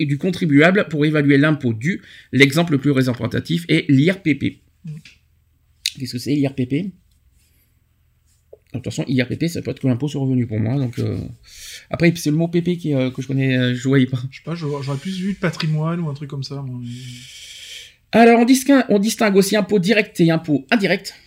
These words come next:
Speaker 1: Ça, ça
Speaker 2: Mm.
Speaker 1: fait penser à une belle chanson, ça aussi. Selon que le payeur de l'impôt est le contribuable effectif, euh, ou qu'il répercute, euh, le montant de l'impôt sur un tiers, généralement un client. Les impôts directs touchent le contribuable nommément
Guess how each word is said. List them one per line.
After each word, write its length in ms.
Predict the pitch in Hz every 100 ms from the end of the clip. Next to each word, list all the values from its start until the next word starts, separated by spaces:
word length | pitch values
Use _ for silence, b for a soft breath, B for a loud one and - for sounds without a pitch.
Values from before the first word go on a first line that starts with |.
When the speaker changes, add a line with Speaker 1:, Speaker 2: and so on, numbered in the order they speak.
| -
Speaker 1:
Ça, 80 | 120
ça 120 | 123
Speaker 2:
Mm. 40 | 120
Speaker 1:
fait 100 | -
penser 200 | 120 117
à 40 |
une 60 | 107
belle 100 | -
chanson, 280 | 139 180
ça 120 | 202 151
aussi. 260 | 139 214 - B B 160
Selon 320 | - 208 247
que 120 | 247
le 80 | 208
payeur 260 | 220 226 202
de 60 |
l'impôt 460 | 202 196 220 233 233
est 80 | 175
le 100 | 175
contribuable 600 | 175 185 185 170 180 190 190
effectif, 640 | 180 175 - 170 185 -
euh, 500 | 202 - 139 127 123 -
ou 120 | 180
qu'il 220 | - 190
répercute, 680 | 151 151 165 160 - 170 170 143
euh, 180 | 127 113
le 240 | 110 107 101
montant 380 | 135 170 170
de 80 | 139
l'impôt 360 | 113 110 147 151
sur 240 | - 135
un 60 | 110
tiers, 280 | - 160 139
généralement 560 | 143 131 120 185 -
un 140 | 214 226
client. 380 | 208 156 113 - B B B B
Les 240 | 160 240
impôts 200 | 233 233
directs 360 | 202 220 214 151
touchent 240 | 233 226 147
le 100 | 151
contribuable 640 | 180 190 170 170 156 127
nommément 680 | 131 196 202 165 151 220